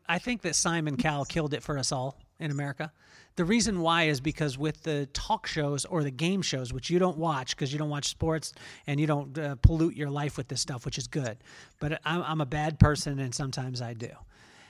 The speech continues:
But what I found was when the talk show and the game show kinda, it became this, like, "I'm constructively criticizing you. I'm just being real, and I'm gonna bash you,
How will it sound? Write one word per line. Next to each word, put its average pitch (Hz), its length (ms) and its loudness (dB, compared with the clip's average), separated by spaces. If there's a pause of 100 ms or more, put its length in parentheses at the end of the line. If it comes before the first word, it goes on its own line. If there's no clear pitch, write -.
(240)
But 185 180 -4
what 214 160 0
I 202 120 0
found 254 460 0
was 170 280 0
when 156 160 0
the 151 80 -2
talk 240 380 -2
show 208 220 0
and 170 100 0
the 147 40 -2
game 156 360 0
show 143 440 -2 (220)
kinda, 156 320 -2 (220)
it 185 220 -4
became 240 520 -2
this, 202 240 -2
like, 160 240 -2 (300)
"I'm 208 260 -2 (100)
constructively 185 880 -2
criticizing 156 920 -2
you. 139 300 -4 (300)
I'm 214 180 0
just 190 240 -2
being 165 400 0
real, 135 640 0 (280)
and 165 160 2
I'm 208 160 0
gonna 156 260 0 (400)
bash 208 440 4
you, 135 300 -2